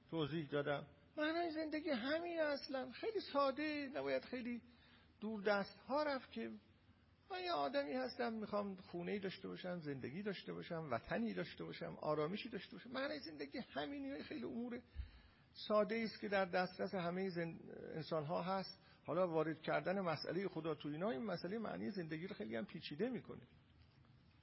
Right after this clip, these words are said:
شاید یک کسی مثلاً اینو داشته باشه، یک کسی بگه من در بی‌معنایی زندگی معنای زندگی رو می‌یابم. خب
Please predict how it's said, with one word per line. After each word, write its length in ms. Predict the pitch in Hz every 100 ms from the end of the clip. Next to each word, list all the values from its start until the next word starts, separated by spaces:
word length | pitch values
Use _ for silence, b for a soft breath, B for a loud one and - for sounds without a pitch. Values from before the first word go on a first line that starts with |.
| -
شاید 240 | - 170
یک 80 | 170
کسی 200 | 185 170
مثلاً 220 | 185 180
اینو 240 | 185 262 311
داشته 300 | 196 - 117
باشه، 160 | 92 -
یک 80 | -
کسی 200 | 202 196
بگه 200 | 214 220
من 160 | 233 247
در 120 | 214
بی‌معنایی 1300 | 180 196 190 190 - 190 196 196 240 302 330 294 240
زندگی 760 | 233 226 220 208 196 214 214
معنای 680 | 208 202 190 196 196 185 175
زندگی 480 | 180 180 170 165 170
رو 140 | 165
می‌یابم. 520 | 156 147 139 123 117 - - b b b b -
خب 260 | - 170